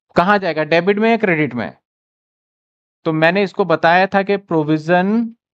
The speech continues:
for doubtful debt credit जाएगा। और मैंने कई बार आपसे बोला था कि मैं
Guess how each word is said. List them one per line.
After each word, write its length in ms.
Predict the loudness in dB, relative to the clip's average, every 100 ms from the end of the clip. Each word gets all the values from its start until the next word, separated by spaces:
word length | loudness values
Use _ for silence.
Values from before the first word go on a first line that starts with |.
| _ _
for 460 | -4 -2 0 2 0 -2 -10 _ _ -20 0
doubtful 680 | 2 2 0 -4 -2 0 0 -2 -10 _ _ 2
debt 320 | 4 4 -2
credit 400 | -4 -2 0 2
जाएगा। 260 | 2 4 4
और 120 | 2
मैंने 240 | 2 0
कई 260 | 2 2 4
बार 200 | 2 4
आपसे 280 | 2 0 -2
बोला 260 | 2 2
था 100 | 2
कि 100 | 0
मैं 180 | 2 0